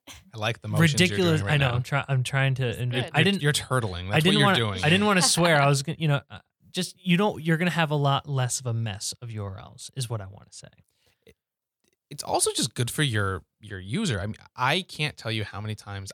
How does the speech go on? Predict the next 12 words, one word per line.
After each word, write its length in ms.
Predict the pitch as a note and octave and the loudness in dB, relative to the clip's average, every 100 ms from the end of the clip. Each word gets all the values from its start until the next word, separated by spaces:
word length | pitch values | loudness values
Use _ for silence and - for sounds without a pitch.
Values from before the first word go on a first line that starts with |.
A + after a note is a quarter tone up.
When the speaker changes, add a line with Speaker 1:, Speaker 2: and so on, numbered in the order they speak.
| - | -10
Speaker 1:
I've 360 | G#2 G2+ G2+ - _ _ _ _ _ _ _ _ - | -4 -4 -4 -8 _ _ _ _ _ _ _ _ -14
been 240 | B2+ A2+ | -6 -6
considering 560 | A2 A2+ - G#2+ G#2 G2+ | -6 -8 -6 -6 -6 -8
purchasing 440 | - G2+ - G#2 F#2 | -8 -8 -6 -6 -4
from 120 | F#2 | -6
a 40 | F#2 | -4
Speaker 2:
<clears throat> 120 | - | -4
Speaker 1:
site, 200 | F2+ - _ _ _ _ _ _ - - - | -6 -10 _ _ _ _ _ _ -20 -20 -6
done 160 | A2+ | -2
a 60 | C3 | -2
Google 280 | A#2+ A2+ G#2 | -2 -6 -4
search, 540 | - G#2 F#2 - - | -4 -4 -8 -8 -12